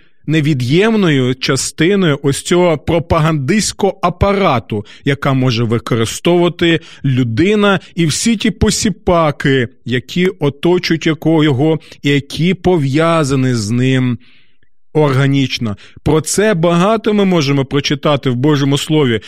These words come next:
в пророчих книгах особливо, так? І також в, е, таких книгах історичних, як, е, Перша і Друга Самуїлова, перша та друга книга царів. Ми ще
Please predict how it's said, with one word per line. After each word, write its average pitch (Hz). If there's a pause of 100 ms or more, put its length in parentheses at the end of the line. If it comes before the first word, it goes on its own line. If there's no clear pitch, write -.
в -
пророчих 170
книгах 151
особливо, 127
так? 202 (240)
І 147
також 175
в, 123
е, 135
таких -
книгах 151
історичних, 135
як, 120
е, 117
Перша 135
і 120
Друга 120
Самуїлова, 143 (320)
перша 165
та 120
друга 127
книга 127
царів. 127
Ми 120
ще 139